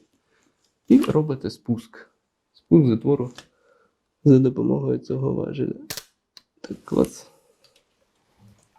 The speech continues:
Як воно виглядає зсередини, от можна побачити. Там видно? Так, зараз.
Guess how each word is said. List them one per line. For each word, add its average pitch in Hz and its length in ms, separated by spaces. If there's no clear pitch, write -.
Як 135 180
воно 104 280
виглядає 123 500
зсередини, - 520
от - 160
можна - 280
побачити. - 600
Там - 180
видно? 185 320
Так, - 280
зараз. - 500